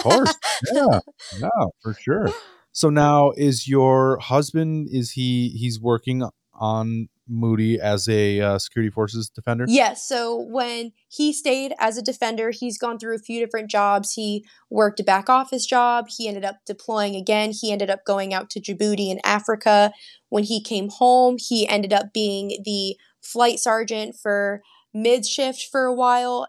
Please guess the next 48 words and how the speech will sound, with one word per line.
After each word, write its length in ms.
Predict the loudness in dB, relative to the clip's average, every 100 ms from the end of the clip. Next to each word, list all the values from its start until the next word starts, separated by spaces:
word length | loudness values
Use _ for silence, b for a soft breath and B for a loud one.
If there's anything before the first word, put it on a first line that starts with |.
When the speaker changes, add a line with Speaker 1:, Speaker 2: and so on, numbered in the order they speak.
| -8
Speaker 2:
And 180 | -8 -4
then 240 | -4 -4
he 200 | -10 -12
just 320 | -8 -8 -8
recently 500 | -10 -10 -8 -6 -6
got 220 | 0 0 2
hired 340 | 2 2 2 0
on, 340 | 0 0 -4 _ _ _ _ _ _ _ _ _ _
I 80 | 0
believe, 460 | 2 0 2 2 2
I 80 | 2
feel 160 | 2
like 120 | 2
it's 160 | 0 0
so 160 | 2 4
bad 300 | 4 4 4
that 80 |
I 80 | 0
don't 300 | 0 -4 -4
say 160 | -6 -6
this 200 | -6 -10
with 140 | -12
confidence, 580 | -6 -6 -4 -4 -4 -4
but 120 | -6
I'm 160 | -6 -6
pretty 280 | -2 -2 -2
sure 340 | -4 -2 -2
he's 280 | -2 -6 -4
working 400 | -2 -2 -4 -6
in 100 | -4
S 280 | -4 -4 0
five 300 | 2 2 0
right 180 | -2
now. 200 | 0 -2
So 200 | -2 -4
now 320 | -2 0 0 -2
he's 160 | -6 0
back 280 | 0 0
to 100 | -6
working 380 | -6 -6 -6 -8
a 20 |
Monday 400 | -4 -2 0 0 -2
through 180 | -6
Friday, 580 | 0 2 4 4 2 0 _ _ _ _ _ _ _ _
eight 220 | 0 0 -2
to 80 |
five 340 | -2 2 2 2
job. 320 | 0 0 -2